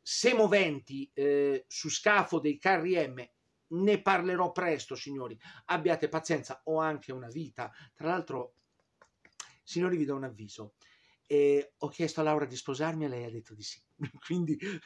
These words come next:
scusate, ma <laughs> ecco, va bene, basta. Allora, allora,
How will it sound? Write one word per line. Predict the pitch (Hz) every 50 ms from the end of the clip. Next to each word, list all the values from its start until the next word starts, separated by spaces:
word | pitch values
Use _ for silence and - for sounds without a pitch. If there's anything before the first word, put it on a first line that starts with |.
| - 220
scusate, | 196 - - 208 202 160 185 156 135 131 - 160 147
ma | 127 131 135 -
<laughs> | - 165 156 - - 170 165 - 196 190 - - _ - 220 214 202 -
ecco, | - 170 151 - - 131 127 - -
va | - 156
bene, | 151 139 120 113 117 117 - _ _ _ - - - _ _ _ _ _ _ _ _ _ _ _ _ _ _ _ _ _
basta. | - 139 131 - - - - _ _
Allora, | - 143 143 123 98 - - _ _ _ - - - - - - _
allora, | - 170 160 135 110 98 -